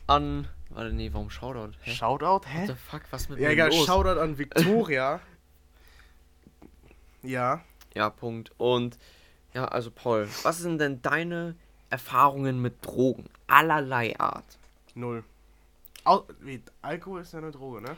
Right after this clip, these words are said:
Speaker 1: Ja, Alkohol ist eine
Speaker 2: Swagger, ja, Alkohol.
Speaker 1: Wa-, warum findest du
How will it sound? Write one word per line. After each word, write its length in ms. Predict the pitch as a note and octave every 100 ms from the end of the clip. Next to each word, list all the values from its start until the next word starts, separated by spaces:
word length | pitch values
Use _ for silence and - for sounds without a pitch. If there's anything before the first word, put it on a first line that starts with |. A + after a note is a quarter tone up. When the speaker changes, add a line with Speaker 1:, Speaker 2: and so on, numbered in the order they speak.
| -
Speaker 1:
Ja, 420 | B2 A#2+ G#2 A#2 F3
Alkohol 280 | F3 F3
ist 100 | F3+
eine 80 | -
Speaker 2:
Swagger, 640 | F3 D#3 D3 D3+ D3 B2 A2
ja, 300 | B2+ B2 G2+
Alkohol. 680 | B2+ C3+ - A#2+ A2 G#2+ G#2+ - - -
Speaker 1:
Wa-, 120 | - - -
warum 500 | A2 D3 G#3 A#3 A#3+ -
findest 360 | - C#3+ D3
du 100 | -